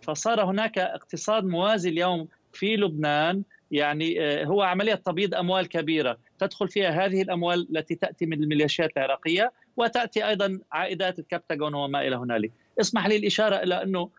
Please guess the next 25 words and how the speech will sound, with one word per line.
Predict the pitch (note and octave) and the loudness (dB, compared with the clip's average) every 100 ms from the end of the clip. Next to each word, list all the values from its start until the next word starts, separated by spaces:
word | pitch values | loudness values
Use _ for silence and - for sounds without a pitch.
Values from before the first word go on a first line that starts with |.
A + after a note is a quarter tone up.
| _ _ - | _ _ -6
موازنة | D#3 G#3 A#3 G#3+ F3+ D#3+ | 0 2 2 0 -2 -2
العراق، | D#3+ F3 E3 _ _ _ - | 0 0 0 _ _ _ -8
يعني، | D3 D3+ D3+ D3+ | -4 -2 -2 -2
آه، | C#3+ - | -2 -4
حكومة | F3 G#3 G3+ F3 | -6 -2 0 2
العراق، | F3+ F3 - | 0 0 -6
آه، | E3 D3 D3+ | -4 -2 -2
ز-، | C3+ - | -4 -4
آه، | D#3+ E3 | -4 -2
أضافت | D3 A3+ - D#3+ - | 0 2 0 -4 -2
إلى | G3+ G3+ | 0 2
موازنة | F3 E3+ F#3+ F3 D#3+ | 2 0 0 0 -4
الحشد | - F3+ E3+ D#3 | -4 -6 -6 -6
الشعبي | - E3+ D#3 | -4 -2 -2
السنوية، | D3 D#3 D3 C3+ B2+ C3+ D#3+ _ _ _ _ - | -4 -4 -2 -2 2 2 0 _ _ _ _ -4
آه، | C#3 - | -2 2
نصف | A3 A#3 - | 0 0 0
مليار | F#3+ G3 F#3 | 2 4 2
دولار، | F#3 F3+ C3+ | 2 0 0
كانت | - F3+ E3+ _ D#3+ | -4 -6 -6 _ -14
اثنين | - F#3 A3 F#3+ | -8 -2 -2 0
فاصلة | F#3 - F3 | -4 -4 -6
اثنين | G#3+ G#3 | -2 0
مليار | F3+ F3 F3 | 2 2 0
دولار، | E3 G#3 A#3+ | 0 2 2